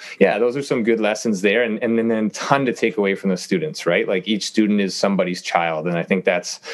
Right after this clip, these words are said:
that's an amazing piece that I've learned in becoming a father, and, like, seeing every other person as somebody else's son or daughter,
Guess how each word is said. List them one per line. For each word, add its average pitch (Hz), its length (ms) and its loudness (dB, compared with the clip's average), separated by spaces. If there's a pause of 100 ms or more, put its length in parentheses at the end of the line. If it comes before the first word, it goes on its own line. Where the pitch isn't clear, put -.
(220)
that's 95 240 4
an 98 80 0
amazing 90 540 2
piece 92 280 -2
that 87 120 2
I've 87 180 0
learned 90 300 0
in 82 80 -2
becoming 87 400 0
a 82 40 0
father, 101 540 0
and, 95 160 0
like, 87 240 -2
seeing 104 400 2
every 92 260 2
other 92 220 0
person 92 380 0
as 85 160 -2
somebody 92 360 0
else's 90 360 -2
son 95 240 0
or 87 80 -2
daughter, 95 540 0